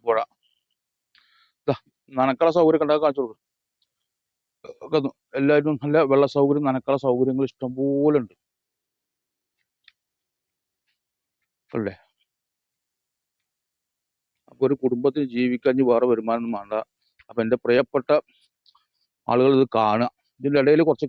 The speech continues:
കാര്യങ്ങൾ ഞാൻ പറഞ്ഞുതരാം, ഒന്ന് മനസ്സിലാക്കി കൊള്ളുക. പ്രത്യേകിച്ച് മലപ്പുറം ജില്ല, കോഴിക്കോട് ജില്ല, പ്രവാസ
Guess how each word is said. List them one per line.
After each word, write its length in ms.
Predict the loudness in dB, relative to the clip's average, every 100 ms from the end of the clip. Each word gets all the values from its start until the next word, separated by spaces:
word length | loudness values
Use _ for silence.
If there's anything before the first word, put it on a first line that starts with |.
| 0
കാര്യങ്ങൾ 300 | 0 0 0
ഞാൻ 80 | 0
പറഞ്ഞുതരാം, 360 | -4 -4 -4 -2
ഒന്ന് 100 | -2 -4
മനസ്സിലാക്കി 320 | -6 -6 -6
കൊള്ളുക. 200 | -6 -14 -20 _ _ _ _ _ _ _ _ _ _ _ _ _ _ _ _ -6
പ്രത്യേകിച്ച് 400 | -4 2 2 2 2
മലപ്പുറം 340 | 2 0 -2 -2
ജില്ല, 120 | 0 0
കോഴിക്കോട് 340 | -2 -2 -2 -4
ജില്ല, 120 | -8 -12 _ _ _ _ _ _ _ _ _ -2
പ്രവാസ 340 | 2 2 2